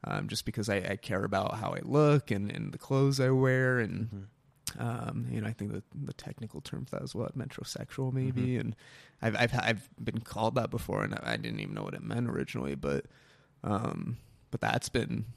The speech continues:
Speaker 1: something I've, that was kinda new for me initially,
Speaker 2: Mm-hmm.
Speaker 1: and, um, and it is interesting. You know, there is different ways that you can express yourself, and
Speaker 2: Mm-hmm.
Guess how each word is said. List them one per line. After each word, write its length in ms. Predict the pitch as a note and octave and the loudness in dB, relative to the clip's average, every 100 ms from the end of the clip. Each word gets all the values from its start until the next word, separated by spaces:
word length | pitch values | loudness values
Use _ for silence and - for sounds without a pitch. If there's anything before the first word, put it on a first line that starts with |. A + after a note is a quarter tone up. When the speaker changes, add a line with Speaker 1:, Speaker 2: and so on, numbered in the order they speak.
| - _ - | -18 _ -10
Speaker 1:
something 420 | - - - - | -6 -4 -4 -4
I've, 340 | - B2+ - - - - _ _ - | -4 -6 -10 -16 -20 -20 _ _ -4
that 60 | B2 | -2
was 140 | - | -2
kinda 220 | - A2+ | -2 -2
new 240 | A2 A2 G#2+ | 0 -2 -2
for 140 | B2 | 0
me 180 | A2+ A#2 | 2 4
initially, 640 | A#2+ A#2+ - B2 A#2+ A#2+ | 4 2 2 2 4 4
Speaker 2:
Mm-hmm. 100 | A#2 | 2
Speaker 1:
and, 240 | G#2 G#2+ G#2+ _ _ _ _ - - | 0 -2 -6 _ _ _ _ -12 -8
um, 500 | A2+ F2 - A2 A2+ - - - - - - | -6 -6 -6 -8 -8 -14 -20 -20 -20 -20 -4
and 140 | A#2 | 0
it 100 | A2+ | 4
is 140 | A#2+ D#3+ | 6 6
interesting. 400 | G#2 - - F2 | 6 2 -2 0
You 120 | F2+ | -2
know, 80 | G2 | 0
there 160 | G2 G#2+ | 0 2
is 140 | A#2 | 0
different 280 | - - - | -4 -8 -6
ways 160 | - B2 | -6 -6
that 80 | C3+ | -8
you 80 | |
can 160 | D3 - | -8 -10
express 420 | - - C3+ - | -10 -10 -12 -10
yourself, 540 | - - - - - - | -10 -8 -6 -6 -8 -8
and 120 | - | -6
Speaker 2:
Mm-hmm. 260 | A2+ F#2+ | -6 -8